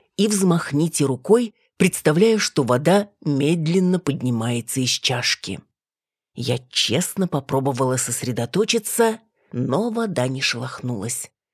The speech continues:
Может, до встречи с русалкой всё вышло бы иначе, но сейчас как отрезало. К воде меня не тянуло. Постарайтесь избавиться от лишних мыслей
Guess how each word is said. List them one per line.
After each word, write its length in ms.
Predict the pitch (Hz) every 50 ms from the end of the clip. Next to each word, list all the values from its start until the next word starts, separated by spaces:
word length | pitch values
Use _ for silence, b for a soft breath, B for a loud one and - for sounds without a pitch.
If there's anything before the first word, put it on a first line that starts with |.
| _ _ -
Может, 360 | 143 165 240 226 214 185 160
до 100 | 143 135
встречи 420 | - - - - 165 208 208 - 151
с 120 | - -
русалкой 720 | 127 120 - - 170 180 208 208 208 - 156 117 - _ -
всё 280 | - - - 170 190
вышло 380 | 196 165 143 147 - - 139 135
бы 200 | 123 127 117 117
иначе, 520 | 117 127 165 202 208 - - - - - - _ _ -
но 200 | - 165 185 208
сейчас 600 | 202 - - 202 196 - - - 220 220 220 214 - - - _ _ _ -
как 320 | - - 139 151 _ -
отрезало. 680 | 143 - - - 147 131 135 - - 110 87 87 - - _ _ _ _ -
К 80 | - 165
воде 580 | 151 147 139 135 131 127 131 143 156 180 202
меня 380 | 202 196 196 170 120 113 113 110
не 120 | 113 120
тянуло. 640 | 131 - - 139 135 139 131 127 123 107 80 - _ _ _ _ _ _ _ _ _ _ _ _ _ -
Постарайтесь 680 | - 151 - - 139 131 131 139 131 127 - 123 123 -
избавиться 580 | 127 120 117 113 135 123 120 127 123 - - 123
от 120 | 123 -
лишних 440 | 127 123 120 - - 135 127 - -
мыслей 600 | 117 139 175 202 - - 202 202 214 214 208 208